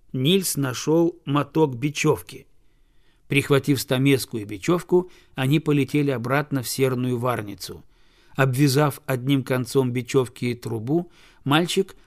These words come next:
опустил в глубокое отверстие дымохода другой её конец и соскользнул по нему вниз. Поздоровавшись с Батаки, который принялся горячо и учтиво благодарить его за помощь, мальчик начал стамеской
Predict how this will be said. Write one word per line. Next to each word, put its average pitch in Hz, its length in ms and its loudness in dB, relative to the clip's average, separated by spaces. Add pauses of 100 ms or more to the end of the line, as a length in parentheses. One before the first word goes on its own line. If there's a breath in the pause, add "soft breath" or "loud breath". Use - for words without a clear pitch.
опустил 139 560 2
в 123 100 -2
глубокое 127 520 2
отверстие 135 520 0
дымохода 156 640 0 (220 soft breath)
другой 143 460 4
её 127 160 2
конец 120 500 -6 (260 soft breath)
и 196 140 -2
соскользнул 131 840 -2
по 147 100 -8
нему 107 380 -6
вниз. 104 460 -12 (760)
Поздоровавшись 131 760 2
с 110 60 -6
Батаки, 120 640 -4 (220 soft breath)
который 127 420 2
принялся 127 540 -2
горячо 127 520 0
и 123 80 2
учтиво 131 540 0
благодарить 123 580 -2
его 117 160 -4
за 107 140 -8
помощь, 170 440 0 (380 soft breath)
мальчик 175 460 0
начал 151 360 0
стамеской 156 880 -2